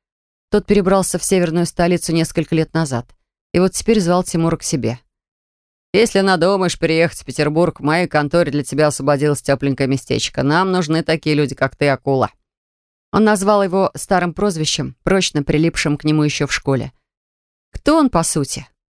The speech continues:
Акула и есть, всегда таким был. А разве акул любят?» Однако предложение приятеля обрадовало. Очень уж вовремя пришло.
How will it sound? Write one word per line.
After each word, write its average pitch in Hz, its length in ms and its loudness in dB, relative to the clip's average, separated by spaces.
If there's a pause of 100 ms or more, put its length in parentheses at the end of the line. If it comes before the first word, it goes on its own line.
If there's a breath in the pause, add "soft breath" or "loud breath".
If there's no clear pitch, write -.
(160)
Акула 247 480 2
и 160 100 2
есть, 151 440 -2 (120)
всегда 160 360 2
таким 151 380 0
был. 135 200 -2 (460)
А 170 120 2
разве 165 320 2
акул 165 420 0
любят?» 165 480 0 (760)
Однако 226 440 2
предложение 202 640 2
приятеля 175 580 0
обрадовало. 147 580 -2 (420)
Очень 180 380 2
уж - 260 -2
вовремя 151 440 2
пришло. 139 460 -4